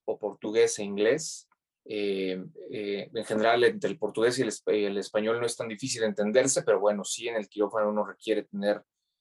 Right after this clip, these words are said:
eh, pues una, una comunicación clara, y entonces sí es importante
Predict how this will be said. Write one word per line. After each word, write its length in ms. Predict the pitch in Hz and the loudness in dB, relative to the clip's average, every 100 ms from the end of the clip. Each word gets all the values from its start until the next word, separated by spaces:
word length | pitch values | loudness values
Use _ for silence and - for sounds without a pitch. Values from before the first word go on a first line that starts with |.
| _ - | _ -8
eh, 520 | 101 92 90 87 135 - _ | -4 -2 -2 -4 -8 -20 _
pues 320 | - - - | -6 -4 -4
una, 340 | 107 104 98 - | -2 2 2 2
una 320 | 107 104 98 | 0 0 -2
comunicación 600 | - 98 98 104 113 107 | -2 -4 0 -2 0 -2
clara, 380 | 123 110 117 139 | 4 6 6 4
y 80 | 104 | 0
entonces 240 | 107 - | -8 -6
sí 120 | 131 | -2
es 140 | 117 127 | -2 -4
importante 760 | 107 107 - 104 101 107 | -8 -6 -2 -4 -2 -4